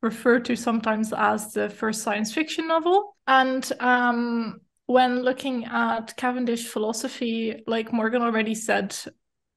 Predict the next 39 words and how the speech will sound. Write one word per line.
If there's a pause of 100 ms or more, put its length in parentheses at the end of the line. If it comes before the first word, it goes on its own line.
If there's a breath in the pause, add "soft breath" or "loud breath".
(360)
there
was
the
Cavendish
Circle, (280 loud breath)
which
had (100)
a
bunch
of
important
philosophers
such
as
Thomas
Hobbes,
René
Descartes,
and
Canon
Digby. (640 loud breath)
She
would
also
go
to
that
circle,
so
she
was
absolutely
actively
interacting
with
philosophers
in
her
time.